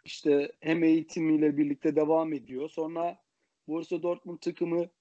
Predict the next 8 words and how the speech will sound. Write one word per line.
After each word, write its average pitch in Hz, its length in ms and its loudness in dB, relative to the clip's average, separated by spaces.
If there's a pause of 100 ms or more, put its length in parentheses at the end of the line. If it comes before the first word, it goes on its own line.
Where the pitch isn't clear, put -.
(120)
bunu 170 120 -4
altyapısından 170 760 -2
profesyonel 170 600 -2
takıma 165 380 -6
çıkartıyor. 147 640 -4
Orada 175 280 0
oynatıyor 160 640 0 (420)
ve 180 200 4